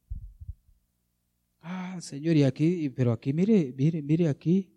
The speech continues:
¿qué quiere que haga por ustedes? ¿Qué quieres que el Señor haga por tu familia, hermano, hermana?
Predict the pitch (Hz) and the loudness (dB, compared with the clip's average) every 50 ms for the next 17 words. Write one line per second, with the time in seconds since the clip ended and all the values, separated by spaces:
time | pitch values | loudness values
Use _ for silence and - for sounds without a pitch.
0 | _ _ _ _ _ _ _ _ _ _ _ _ _ _ _ _ - 156 156 - | _ _ _ _ _ _ _ _ _ _ _ _ _ _ _ _ -2 -2 -2 -2
1 | - 160 165 160 165 156 - - 139 139 139 143 143 - - 131 120 117 110 107 | 0 0 2 2 2 0 2 2 0 0 2 0 -2 -2 -2 -4 -6 -6 -8 -12
2 | - - _ - 110 104 104 104 104 104 _ _ _ _ _ _ 202 226 - 262 | -16 -20 _ -16 -14 -14 -14 -18 -20 -20 _ _ _ _ _ _ -12 -10 -8 -6
3 | 247 220 190 - 170 160 139 143 143 143 147 147 147 147 135 - 127 117 117 - | -6 -6 -4 -4 -4 -4 -2 0 -2 -2 -2 -2 -2 -4 -4 -4 -6 -8 -8 -8
4 | 123 113 - - 107 107 113 123 120 113 110 107 107 113 135 151 165 151 135 131 | -10 -10 -10 -10 -12 -10 -10 -10 -10 -10 -12 -14 -12 -10 -8 -8 -8 -8 -12 -14
5 | 131 165 202 208 | -14 -14 -16 -18